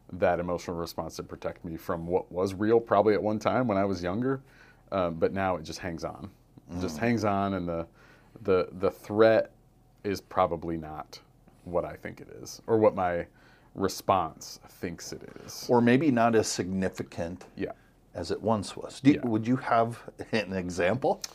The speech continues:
Speaker 1: Yeah, man. Um, yes. Uh, hmm. Yeah, I'm, I'm not sure if I shared this. I forget what I share
Speaker 2: I
Speaker 1: in these
Speaker 2: understand.
Speaker 1: podcasts.
Speaker 2: It's okay.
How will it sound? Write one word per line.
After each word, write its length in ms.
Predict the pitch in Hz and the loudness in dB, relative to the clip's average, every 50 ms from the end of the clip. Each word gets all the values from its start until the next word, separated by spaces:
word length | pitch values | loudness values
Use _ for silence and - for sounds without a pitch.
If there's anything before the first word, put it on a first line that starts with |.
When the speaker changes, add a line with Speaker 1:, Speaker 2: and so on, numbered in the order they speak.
| - - - - - - - _ _ | -18 -20 -20 -20 -20 -20 -20 _ _
Speaker 1:
Yeah, 520 | - 98 98 107 113 110 104 92 78 - 95 - | 0 2 4 6 6 6 6 4 2 0 -6 -14
man. 460 | - 110 131 147 139 107 90 87 82 80 - - - - - | -12 -6 -2 0 0 0 0 -4 -6 -10 -14 -20 -16 -4 0
Um, 520 | 110 113 113 113 113 110 110 107 107 107 - - _ _ _ _ _ _ _ _ - | 4 6 6 6 6 4 2 0 -2 -4 -6 -12 _ _ _ _ _ _ _ _ -8
yes. 720 | 98 107 104 98 80 76 - - - - - - - - _ _ _ _ _ _ _ _ _ - - _ _ _ _ _ _ _ _ _ - - | -2 2 4 4 2 2 -2 -8 -10 -10 -10 -12 -14 -16 _ _ _ _ _ _ _ _ _ -20 -20 _ _ _ _ _ _ _ _ _ -10 -4
Uh, 800 | 92 92 95 95 92 90 90 90 90 87 87 87 87 87 87 85 - - - - - - - _ _ _ _ - | -2 0 2 4 4 6 6 6 6 6 6 6 6 4 4 0 -4 -12 -18 -20 -20 -20 -20 _ _ _ _ -8
hmm. 280 | 104 98 95 90 85 80 - _ _ _ _ _ _ _ _ _ _ _ _ _ _ _ _ _ _ _ - - - - _ _ _ _ _ _ _ _ _ _ _ _ _ _ _ _ - | -6 -4 -4 -4 -6 -8 -12 _ _ _ _ _ _ _ _ _ _ _ _ _ _ _ _ _ _ _ -18 -18 -18 -20 _ _ _ _ _ _ _ _ _ _ _ _ _ _ _ _ 6
Yeah, 120 | 127 123 | 8 8
I'm, 180 | 120 123 139 - | 8 8 4 2
I'm 100 | - 127 | 2 2
not 160 | 143 151 156 | 2 2 0
sure 160 | 147 - - 135 | 2 2 2 4
if 80 | - | 6
I 80 | 120 107 | 4 4
shared 460 | - - - - 110 107 110 107 98 | 2 2 2 4 6 6 6 4 4
this. 420 | 101 98 90 - - - - - - _ _ _ _ _ _ _ _ _ _ _ | 4 4 2 2 -2 -8 -10 -12 -14 _ _ _ _ _ _ _ _ _ _ _
I 240 | - - 135 147 135 104 - _ | -10 -8 -6 -6 -6 -8 -10 _
forget 300 | - 113 87 80 85 78 | -8 -6 -6 -4 -6 -6
what 140 | 71 78 80 | -4 -4 -4
I 120 | 78 78 - | -2 -4 -4
share 420 | - - 92 82 80 82 80 78 | -6 -6 -4 -4 -2 -2 -2 -2
Speaker 2:
I 100 | - 104 | 0 0
Speaker 1:
in 20 | 98 | 0
these 80 | 95 | 0
Speaker 2:
understand. 500 | 87 85 80 78 - 80 80 76 76 80 | 0 0 -2 -2 -2 -2 -4 -2 -2 0
Speaker 1:
podcasts. 80 | 82 104 | 0 0
Speaker 2:
It's 140 | 123 - - | -2 -2 -4
okay. 320 | - - - 73 69 - | -8 -8 -6 -6 -6 -8